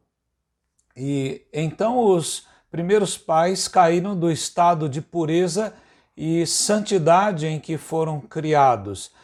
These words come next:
Note que a depravação total das pessoas é uma das consequências dos,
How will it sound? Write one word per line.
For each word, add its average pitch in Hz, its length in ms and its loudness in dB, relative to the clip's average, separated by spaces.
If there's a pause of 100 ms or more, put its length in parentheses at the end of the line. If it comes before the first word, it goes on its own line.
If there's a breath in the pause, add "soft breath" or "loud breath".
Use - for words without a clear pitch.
(140 soft breath)
Note 196 360 -4
que 208 460 -2 (320 loud breath)
a 156 120 0
depravação 190 1120 2
total 170 920 0 (260 loud breath)
das 160 260 -2
pessoas 180 640 -2
é 202 60 0
uma 185 180 -2
das 160 300 0
consequências 185 1500 -6 (460 soft breath)
dos, 165 720 -2